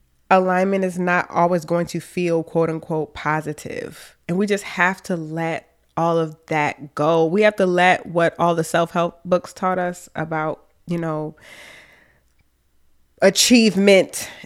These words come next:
and success and what it feels like, because it might feel like that for a little bit and then it won't, <laughs> you know, like, it just is what it is.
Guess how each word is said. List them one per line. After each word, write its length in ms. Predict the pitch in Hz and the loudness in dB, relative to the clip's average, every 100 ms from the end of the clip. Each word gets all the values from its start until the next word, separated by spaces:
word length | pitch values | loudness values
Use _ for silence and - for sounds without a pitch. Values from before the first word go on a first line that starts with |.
| - | -2
and 420 | 180 165 156 156 | 0 0 -2 -4
success 1160 | - 185 165 - - 226 196 175 - - - - _ _ - | -4 -4 -4 -6 4 6 6 2 -6 -14 -18 -20 _ _ -8
and 380 | 165 160 156 | -4 -2 0
what 140 | 170 196 | 4 4
it 100 | - | 4
feels 500 | - 214 214 196 190 | -2 0 2 2 -2
like, 500 | 165 151 - - - _ _ _ - | -6 -6 -8 -14 -20 _ _ _ -10
because 380 | 185 - 208 | -8 2 2
it 80 | 220 | 4
might 220 | 208 269 | 4 2
feel 120 | - 226 | 4 2
like 140 | 214 | 4
that 160 | 202 196 | 2 2
for 100 | 185 | 2
a 40 | |
little 200 | 196 214 | 2 2
bit 160 | 180 - | 2 0
and 120 | 185 | 0
then 80 | 196 | 0
it 80 | |
won't, 320 | 185 156 - - _ _ _ _ | 0 -4 -6 -14 _ _ _ _
<laughs> 420 | _ 285 311 - | _ -4 -2 6
you 140 | 311 | 10
know, 260 | 277 262 330 - | 12 12 8 -2
like, 420 | 220 208 185 - - _ _ _ _ _ _ _ _ _ _ _ _ _ _ _ _ _ | 4 6 6 2 -10 _ _ _ _ _ _ _ _ _ _ _ _ _ _ _ _ _
it 260 | - 98 220 | -6 6 8
just 220 | 202 220 | 8 2
is 120 | 208 196 | 0 0
what 140 | 165 | -2
it 80 | 156 | -2
is. 380 | 151 - - | -4 -10 -20